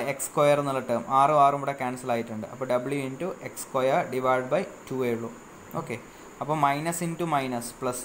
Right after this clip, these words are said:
ആ, അപ്പോൾ plus W X square by two, ഇവിടെ നേരത്തെ minus W X square by two. അപ്പോൾ ഈ ടേം ഡബ്ല്യു എൽ എക്സ് by two, അത് തന്നെയാണിത്,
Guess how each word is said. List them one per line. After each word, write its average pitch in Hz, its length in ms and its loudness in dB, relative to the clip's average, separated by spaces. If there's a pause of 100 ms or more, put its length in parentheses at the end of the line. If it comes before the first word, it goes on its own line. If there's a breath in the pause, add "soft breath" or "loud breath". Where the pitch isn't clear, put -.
ആ, 107 40 -8 (320)
അപ്പോൾ 127 220 -10
plus 151 180 0 (120)
W 131 300 -2
X - 100 -14
square 127 300 -2
by 113 60 0 (120)
two, 165 100 -4 (480 loud breath)
ഇവിടെ 143 220 2 (280)
നേരത്തെ 127 500 -2
minus 123 340 -4
W 120 240 -4
X - 120 -12
square 120 260 -6
by 117 160 -4
two. - 100 -14 (400 loud breath)
അപ്പോൾ - 180 -6
ഈ - 20 -2 (120)
ടേം 170 180 0 (120)
ഡബ്ല്യു 156 300 0
എൽ 147 160 0
എക്സ് - 180 -10
by 131 100 0 (120)
two, - 60 -10 (240)
അത് 135 120 -4
തന്നെയാണിത്, 135 460 0